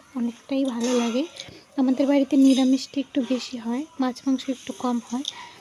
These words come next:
তো দেখতেই পাচ্ছ, আমি কাটা বেছে বেছে খাচ্ছি ঘন্ট।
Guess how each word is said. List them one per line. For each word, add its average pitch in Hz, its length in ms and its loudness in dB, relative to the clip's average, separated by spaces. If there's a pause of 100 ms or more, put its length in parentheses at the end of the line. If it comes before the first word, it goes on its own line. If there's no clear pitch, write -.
(800)
তো 277 80 2
দেখতেই 269 400 -2
পাচ্ছ, 285 280 -2
আমি 269 160 4
কাটা 269 300 -2
বেছে 254 280 0
বেছে 254 220 -4
খাচ্ছি - 400 -8
ঘন্ট। 240 380 -6